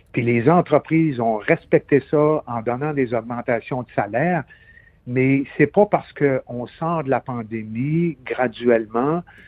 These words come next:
qu'il faut nécessairement enlever ces incitatifs financiers-là, parce que je pense que la pandémie nous a fait réaliser que la valeur de ces emplois-là, qui sont essentiels, est beaucoup plus importante que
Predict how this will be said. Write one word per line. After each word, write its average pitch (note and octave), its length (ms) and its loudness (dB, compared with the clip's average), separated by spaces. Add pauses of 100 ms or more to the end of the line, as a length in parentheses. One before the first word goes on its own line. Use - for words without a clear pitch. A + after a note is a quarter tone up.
(380)
qu'il C3 140 -4
faut E3+ 180 4
nécessairement D3 800 4
enlever A#2+ 500 -4
ces A#2 200 -6
incitatifs A#2 680 -2
financiers-là, A#2 760 2 (360)
parce - 220 2
que D#3+ 280 6
je B2+ 160 0
pense G3+ 420 2
que C#3 100 -2
la B2+ 160 0
pandémie B2+ 520 -4
nous B2+ 240 -4
a A2+ 80 0
fait C#3 220 -4
réaliser A#2 640 -2
que C3+ 100 -2
la A2+ 260 2 (140)
valeur D3 680 2 (360)
de A#2+ 100 -2 (120)
ces A#2 200 -6
emplois-là, A#2+ 800 -2 (300)
qui - 120 -20
sont A2+ 200 -4
essentiels, C#3+ 840 0 (340)
est D3+ 140 2
beaucoup F3+ 340 4
plus D#3+ 300 2
importante D3 640 0
que B2+ 160 2